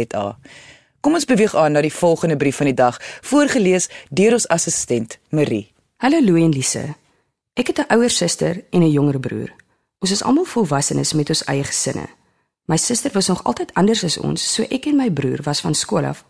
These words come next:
Speaker 2: onafskeidbaar. Ons deel dieselfde vriendegroep, speel dieselfde sport en hou van dieselfde aktiwiteite, soos om te gaan vier by vier. Hy het drie jaar gelede sy vrou ontmoet en is 'n jaar later getroud.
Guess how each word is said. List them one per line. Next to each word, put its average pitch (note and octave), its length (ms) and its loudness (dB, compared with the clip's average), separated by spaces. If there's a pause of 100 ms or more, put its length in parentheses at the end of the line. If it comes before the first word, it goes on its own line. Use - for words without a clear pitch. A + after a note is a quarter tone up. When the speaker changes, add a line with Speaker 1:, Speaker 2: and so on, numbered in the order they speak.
(120)
Speaker 2:
onafskeidbaar. - 760 -2 (580)
Ons D3+ 220 0
deel D3+ 220 2
dieselfde D3+ 440 -2
vriendegroep, G#3 600 -2 (260)
speel - 260 -2
dieselfde C#3+ 400 -2
sport D#3+ 440 -2 (400)
en E3+ 120 2
hou C#3+ 160 4
van D#3+ 160 -4
dieselfde D3 440 -2
aktiwiteite, C#3 760 -6 (320)
soos - 260 -2
om C#3 80 -2
te C3+ 100 -8
gaan C#3 140 -4
vier C#3 220 -6
by C3+ 120 -8
vier. - 320 -8 (600)
Hy F3 180 0
het F3 120 2
drie E3 140 2
jaar B3+ 160 0
gelede E3 340 -2
sy D3+ 160 -2
vrou G3+ 280 0
ontmoet G3 340 -2 (340)
en F3+ 120 2
is D#3+ 120 2
'n E3+ 80 -2
jaar C#3+ 200 0
later C#3 260 -2
getroud. C3+ 520 -12